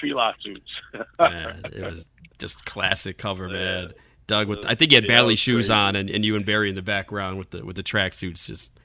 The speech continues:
Speaker 2: just a classic,
Speaker 1: Right, right,
Speaker 2: iconic cover,
Speaker 1: exactly.
Speaker 2: man. I love that
Speaker 1: Yeah,
Speaker 2: album to
Speaker 1: man.
Speaker 2: death, man. I can't believe it's been thirty-five years since that album came out. That's
Speaker 1: Yeah,
Speaker 2: crazy to me.
Speaker 1: thirty-five years, man. That's a, that was a long time ago. Uh, and, and, oh, we were supposed to have that album done when the show came out, but we were like,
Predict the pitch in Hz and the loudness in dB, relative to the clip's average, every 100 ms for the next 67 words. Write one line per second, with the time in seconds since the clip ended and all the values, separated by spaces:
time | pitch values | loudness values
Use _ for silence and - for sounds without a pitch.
0 | - 117 - - 117 110 113 117 104 117 | -12 -10 -10 -6 2 4 4 2 2 0
1 | 104 110 104 107 117 107 98 98 92 90 | 2 2 2 2 2 2 0 -2 -4 -8
2 | - - 123 170 190 160 139 117 131 117 | -16 2 2 6 6 8 8 8 6 4
3 | 104 87 131 135 - 113 110 101 - 147 | 0 0 4 4 4 4 4 2 -2 2
4 | 202 160 139 - 131 131 131 120 120 110 | 4 6 4 2 2 2 0 2 2 2
5 | 113 110 92 90 98 - 104 95 92 90 | 2 0 -2 -4 -6 -4 -2 -2 -2 -6
6 | 98 90 85 82 _ 107 - 110 123 113 | -4 -4 -6 -10 _ -10 -6 2 4 2
7 | 101 90 110 82 110 107 107 101 92 - | 0 0 0 2 2 2 2 0 -2 -6
8 | 90 92 95 - 76 98 104 92 85 98 | -6 -4 -6 -12 -8 -6 -4 -6 0 2
9 | 101 87 95 98 101 98 113 101 92 92 | 2 2 2 4 4 2 0 -2 -4 -6
10 | 92 90 - - 95 95 101 107 104 104 | -6 -6 -8 -10 -6 -2 -2 0 2 2
11 | 95 113 101 117 - - - - - 170 | 2 4 4 4 2 -4 -12 -10 2 4
12 | 165 - 190 208 147 135 110 117 113 113 | 4 6 6 6 6 6 6 2 2 2
13 | 107 101 90 127 120 104 98 92 139 131 | -2 -6 -6 -4 -2 -6 -4 0 4 4
14 | 123 107 98 95 87 101 95 117 123 104 | 4 -2 -2 -4 -4 -6 -2 0 0 2
15 | 104 101 101 95 | 2 2 0 0